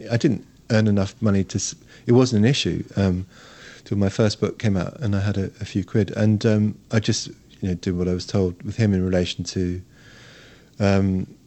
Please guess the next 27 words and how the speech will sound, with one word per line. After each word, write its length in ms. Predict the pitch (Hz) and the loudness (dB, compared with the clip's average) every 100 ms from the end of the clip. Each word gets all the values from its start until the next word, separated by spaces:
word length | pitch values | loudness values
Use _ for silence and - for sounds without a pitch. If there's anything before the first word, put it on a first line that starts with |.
| _ - _ - | _ -20 _ -4
th-, 140 | 139 110 | 0 0
it's 320 | 233 139 139 | 0 -2 -2
a, 80 | 127 | -2
the 300 | - 123 123 | 0 0 0
British 380 | - 110 120 | 0 0 0
equivalent 420 | 113 - 104 95 104 | -4 -2 -2 -2 -4
of 60 | |
a 20 | |
four 300 | 92 - 101 | -4 -2 0
oh 80 | 95 | 0
one 160 | 92 92 | -2 -4
K, 380 | - 107 95 101 165 95 | -2 -2 -2 -6 -10 -8
and 120 | 90 | -6
I 60 | |
just 180 | 87 101 | -6 -8
stuck 240 | - 95 - | -6 -8 -8
it 100 | 95 | -8
in 120 | 95 | -4
there. 320 | 95 92 95 107 | -4 -6 -6 -2
Um, 240 | 101 98 | 0 2
but 140 | 123 | 2
I 60 | 127 | 2
don't, 460 | 123 147 117 - 113 | 4 0 0 -2 0
um, 340 | 101 101 101 - - - - - - - - - - - _ _ - | 0 0 -4 -10 -20 -20 -20 -20 -20 -20 -20 -20 -20 -20 _ _ -4
I, 140 | 110 - - | -4 0 2
you 80 | |
know, 200 | 123 101 | 4 4